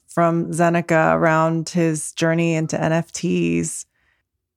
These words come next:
I'm curious what comes up for you as someone who's kind of in that world right now and meeting and having friends who are showing you the way, and you're also bringing others along in this journey. What comes up for you hearing Zeneca share about Jamie's,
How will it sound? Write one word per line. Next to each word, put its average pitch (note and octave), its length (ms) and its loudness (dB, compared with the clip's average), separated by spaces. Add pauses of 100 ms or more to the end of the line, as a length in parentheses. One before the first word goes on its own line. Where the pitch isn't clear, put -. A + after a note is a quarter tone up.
(160)
I'm F3+ 80 -2
curious A#3+ 420 2
what - 140 4
comes F#3+ 280 4
up F#3+ 120 2
for F3 140 0
you F#3+ 260 4
as E3 140 2
someone E3 340 2
who's E3 180 0
kind E3 220 0
of D3+ 100 -2
in E3+ 240 2
that E3 200 2
world E3+ 260 4
right D#3+ 220 2
now E3 300 2
and D#3 120 2
meeting F3+ 460 2 (440)
and F3 200 2
having F3+ 340 4
friends F#3 460 4
who F3+ 120 6
are E3 380 6 (380)
showing F#3+ 340 6
you F#3 140 6
the F3 100 6
way, F3 320 6
and F3 140 4
you're E3+ 120 6
also F3 380 6
bringing F3 420 4
others F3 360 4
along E3 540 4
in D#3+ 200 0
this D#3+ 220 0
journey. E3 640 2
What F3+ 200 4
comes G3 240 2
up F#3 140 0
for F#3 80 0
you F3+ 140 4
hearing E3+ 400 2
Zeneca E3 480 0
share E3 360 2
about E3 440 2 (480)
Jamie's, F3+ 760 2